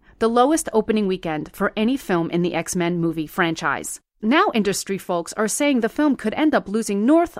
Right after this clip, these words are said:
of one hundred million dollars. Oof. Sorry, Jean Grey. You deserved better. H B O just canceled Vice News Tonight. An unfortunate, but not totally unsurprising news. H B O is canceling Vice News Tonight.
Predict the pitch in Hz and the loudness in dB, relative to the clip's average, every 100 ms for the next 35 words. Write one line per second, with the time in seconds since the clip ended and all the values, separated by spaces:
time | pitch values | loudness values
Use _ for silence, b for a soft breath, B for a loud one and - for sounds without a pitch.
0 | - 170 170 262 269 220 208 190 185 160 | -4 -4 0 0 0 0 0 0 -2 -2
1 | 196 202 - - - b b b b b | -2 -2 -4 -8 -10 b b b b b
2 | _ - - - - _ _ _ _ - | _ 2 2 -2 -18 _ _ _ _ -2
3 | 311 302 190 175 180 175 185 175 170 170 | 4 4 4 2 -2 0 0 0 -2 -8
4 | _ _ 254 349 190 190 190 151 - 165 | _ _ 2 2 2 2 2 0 -2 -2
5 | 160 160 - _ _ _ _ _ 277 427 | -2 -4 -10 _ _ _ _ _ 0 0
6 | - 349 247 214 - 349 - - 226 208 | 2 6 6 4 2 0 0 -4 -4 -2
7 | - 190 180 - 175 226 - 208 190 175 | 0 0 -2 -4 2 2 4 2 2 0
8 | - 170 175 - - - _ _ _ _ | -2 0 0 -2 -10 -20 _ _ _ _
9 | _ 311 359 370 415 440 269 180 160 b | _ 4 6 6 4 2 2 0 -2 b
10 | b - 370 523 539 - 294 330 202 180 | b -4 -2 -2 -6 -2 2 4 4 2
11 | 233 269 - 170 214 220 165 165 226 165 | 2 2 2 0 0 0 0 0 0 0
12 | - - - _ _ 330 403 - 440 247 | -2 -6 -10 _ _ -4 -2 2 6 6
13 | 226 220 - 226 208 196 175 180 - _ | 6 4 0 -6 -4 -4 -4 -4 -10 _
14 | 196 208 220 208 190 175 - 190 160 - | 0 2 2 0 0 -2 -4 -2 -2 -6